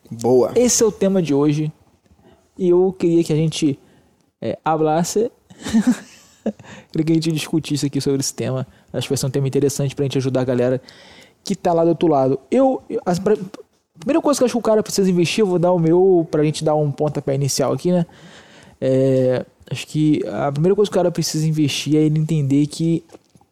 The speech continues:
Speaker 2: ele precisa seguir alguém em um método. Esse é meu ponto de vista, assim. Por quê? Eu vejo
Speaker 1: Sugestivo,
Speaker 2: que
Speaker 1: sugestivo.
Speaker 2: É, é bom?
Speaker 1: <laughs> Sugestivo.
Speaker 2: Como assim sugestivo? Não entendi.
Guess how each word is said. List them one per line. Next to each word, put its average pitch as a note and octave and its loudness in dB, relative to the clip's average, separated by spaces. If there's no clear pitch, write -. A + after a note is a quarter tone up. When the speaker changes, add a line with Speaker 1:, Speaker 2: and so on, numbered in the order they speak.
Speaker 2:
ele D3+ -2
precisa C#3 -4
seguir C#3+ -2
alguém C#3+ 0
em D#3+ 0
um D#3+ 0
método. C3 -4
Esse - -6
é - -4
meu C3 -2
ponto C3 -6
de C#3+ -2
vista, B2+ -4
assim. - -10
Por C#3+ -6
quê? - -4
Eu C#3+ 0
vejo D3+ 4
Speaker 1:
Sugestivo, E3 4
Speaker 2:
que A#2+ -4
Speaker 1:
sugestivo. B2+ -8
Speaker 2:
É, C3+ -2
é - -4
bom? D#3+ 0
Speaker 1:
<laughs> - -8
Sugestivo. D#3 -2
Speaker 2:
Como F3+ -2
assim D#3 -2
sugestivo? B2+ -2
Não C#3+ 0
entendi. C3 -2